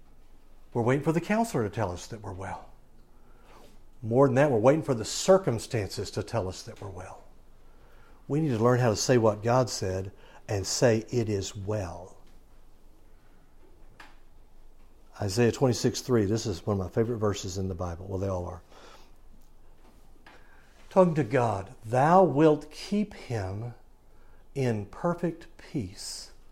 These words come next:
whose mind is stayed upon thee, because he trusteth in thee." Perfect peace is the, in the Hebrew is shalom, shalom.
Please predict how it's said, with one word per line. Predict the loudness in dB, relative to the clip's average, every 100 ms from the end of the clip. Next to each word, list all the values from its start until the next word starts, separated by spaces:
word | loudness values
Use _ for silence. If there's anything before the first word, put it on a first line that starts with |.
| -20 -20 -20 -16
whose | -4 -2 -2 -4
mind | 0 2 0 -2
is | -6
stayed | -6 -6 -6
upon | -8 -8 -6
thee, | -6 -8 -8 -12 -20 -20 -20 -10
because | -10 -4 -4 -4
he | -6 -10
trusteth | -10 -12 -12 -14 -18 -20
in | -18 -18
thee." | -18 -20 -20 -20 -20 -20 -20 -20 -20 -20 -20 -20 -20 -20 -20 -20 -20 -20 -16
Perfect | -2 0 2 -2 -4 -14
peace | -4 -2 -2 -4
is | -6 -6
the, | -10 -8 -10 -4
in | -4 -4
the |
Hebrew | -2 0 2 2 0
is | -2 -8 -20 -18
shalom, | -4 -2 2 4 4 0 -4 -12
shalom. | -8 -4 -2 -2 -4